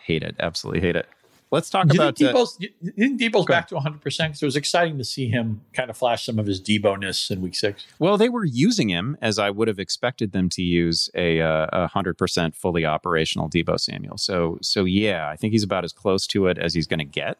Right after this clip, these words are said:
Speaker 1: for the balance of the season.
Speaker 2: And I mentioned Deebo Samuel because, uh, we're gonna transition to the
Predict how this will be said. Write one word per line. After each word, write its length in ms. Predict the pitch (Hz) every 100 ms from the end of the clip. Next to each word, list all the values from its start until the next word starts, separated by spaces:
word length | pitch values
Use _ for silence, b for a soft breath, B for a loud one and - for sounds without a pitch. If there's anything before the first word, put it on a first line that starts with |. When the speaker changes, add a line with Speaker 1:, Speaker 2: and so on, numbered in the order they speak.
| -
Speaker 1:
for 140 | 110
the 180 | 98 90
balance 420 | 80 85 87 85
of 60 | 82
the 80 |
season. 380 | 80 85 95 139 - _ _ -
Speaker 2:
And 120 | 127
I 80 | 151
mentioned 320 | 190 - 143
Deebo 280 | 120 107 104
Samuel 380 | - 104 104 98
because, 380 | 101 - 101
uh, 180 | 107 104
we're 120 | 117 127
gonna 80 |
transition 500 | 131 127 117 117 -
to 180 | 110 123
the 380 | 107 104 98 98